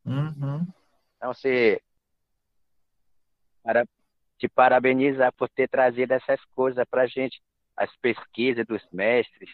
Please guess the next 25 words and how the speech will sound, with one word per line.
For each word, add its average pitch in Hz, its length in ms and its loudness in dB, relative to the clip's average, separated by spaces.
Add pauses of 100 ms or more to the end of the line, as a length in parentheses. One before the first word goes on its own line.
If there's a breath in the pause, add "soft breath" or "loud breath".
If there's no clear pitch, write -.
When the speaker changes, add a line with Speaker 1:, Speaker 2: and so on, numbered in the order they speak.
Speaker 2:
né? 104 120 -12 (560)
Que 107 80 -2
hoje 135 300 4
nós 127 220 2
temos 127 380 0
os 123 240 -4
próprios 131 340 0
merrém 120 560 -4 (360)
que 120 100 -6
tão 127 260 0
realmente 135 560 -2
preocupados, 123 1160 0
né, 95 240 -8
é, 92 260 -6
né, 90 260 -6 (640)
em 110 160 -4
trazer 117 760 0
em 104 140 -6
suas 117 320 -2 (120)
pesquisas, 120 760 -4
as 98 180 -4
suas 135 280 0
preocupações, 131 1000 0 (1080)
a 95 120 -2
questão 120 800 0